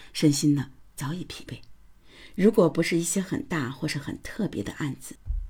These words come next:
都无法长久地占据他们的脑海。庄红让小民警再审一审，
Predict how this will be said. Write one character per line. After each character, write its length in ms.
都 120
无 180
法 360
长 240
久 140
地 140
占 220
据 300
他 180
们 160
的 120
脑 220
海。 300
庄 160
红 340
让 160
小 140
民 180
警 180
再 140
审 280
一 40
审， 220